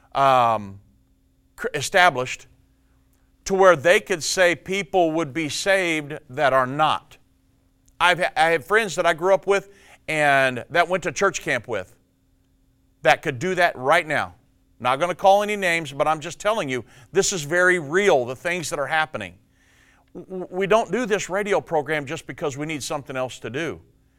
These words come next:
We do this because the Bible is coming to pass. All these prophecies are coming to pass right before our very eyes. And we've got to warn people. The Bible says, "Watch and be sober." That's what we're doing here today, folks.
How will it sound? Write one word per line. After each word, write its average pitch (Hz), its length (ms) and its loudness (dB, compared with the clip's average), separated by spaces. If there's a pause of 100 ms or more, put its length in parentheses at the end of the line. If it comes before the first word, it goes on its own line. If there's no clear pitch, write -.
(500)
We 165 120 -2
do 180 200 0
this 170 160 -2
because 156 400 -2
the 139 80 2
Bible 175 440 0
is 135 120 -4
coming 170 300 -4
to 135 60 -2
pass. 202 460 0 (240)
All 220 140 6
these 262 140 -4
prophecies 202 520 -2
are 165 60 -10
coming 202 180 -4
to 185 80 -2
pass 233 260 -2
right 190 140 2
before 175 220 -4
our 170 80 4
very 170 260 0
eyes. 175 340 -4 (540)
And 160 180 2
we've 220 200 -2
got 196 220 0
to 208 40 -2
warn 226 320 0
people. 147 280 -4
The 131 80 -2
Bible 170 280 0
says, 180 360 2 (200)
"Watch 170 640 4
and 160 140 -6
be 143 100 -2
sober." 139 640 0 (680)
That's 196 200 2
what 214 100 0
we're 196 80 2
doing 196 260 -2
here 135 140 -4
today, 113 240 -2
folks. 120 440 -8